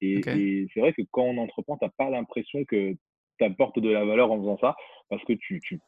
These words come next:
Speaker 1: prends énormément de temps. Enfin, nous, je sais qu'on, on se casse la tête à, à réfléchir à des messages, euh, en disant, « Bah, ça, ça peut toucher, ça, non, et cetera. » Après, on va, on va jouer sur, sur certains spectres, notamment sur la preuve sociale.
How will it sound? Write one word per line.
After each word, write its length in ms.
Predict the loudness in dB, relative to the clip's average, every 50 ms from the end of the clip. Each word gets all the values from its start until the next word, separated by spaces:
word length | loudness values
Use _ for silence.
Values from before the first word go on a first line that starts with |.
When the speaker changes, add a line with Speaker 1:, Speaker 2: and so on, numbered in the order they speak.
| _ _ -10
Speaker 1:
prends 260 | -6 -4 -2 -2 -2
énormément 380 | -2 -2 -2 -2 -2 -2 -4 -2
de 40 | 0
temps. 80 | 0
Enfin, 220 | 0 0 -2 -8 -8 -6
nous, 300 | -4 -4 -2 0 -2 -2
je 60 | 0
sais 80 | -2 -2
qu'on, 200 | -2 -4 -10 -10 -12
on 100 | -14 -14 -12
se 120 | -12 -14 -10 -6
casse 200 | -6 -6 -4 -2
la 120 | -2 0 2
tête 220 | 2 2 2 2
à, 120 | 0 -2 -2 -4 -4
à 40 |
réfléchir 420 | -4 -4 -2 0 0 2 2 4 2
à 80 | 2
des 120 | 2 2 -2
messages, 380 | -2 0 2 4 4 4 4 0 -6 -18 -18 -18 -18 -20 -14 -6 -2
euh, 280 | 0 0 0 0 0 -2
en 160 | -2 -4 -2
disant, « 200 | -2 -2 0 0 2
Bah, 200 | 2 0 0 0 -2
ça, 100 | -2 -2 -2
ça 80 | -4
peut 120 | -4 -6 -6
toucher, 460 | -8 -4 0 4 6 6 6 4 4
ça, 160 | 2 0 2
non, 380 | 2 2 2 2 2 2 2 0
et 80 | -2 -6
cetera. » 280 | -8 -8 -4 0 0 0
Après, 220 | 0 0 -2 -4 -4
on 60 | -2
va, 120 | -2 -4 -4 -6
on 80 | -6
va 120 | -6 -6 -4
jouer 180 | -2 -2 -2
sur, 280 | -2 -4 -6 -6 -8 -8 -10
sur 120 | -14 -18 -16
certains 260 | -16 -16 -12 -12 -12 -12 _
spectres, 300 | 0 0 0 0 0 _ _ _ _ _ -10
notamment 380 | -8 -6 -4 -2 -2 -2 -4 -4
sur 300 | -6 -6 -4 -4 -2 -2
la 100 | -2 -2
preuve 220 | -4 -4 -8 -8 -6
sociale. 680 | -6 -8 -6 -2 0 2 2 4 2 2 0 -2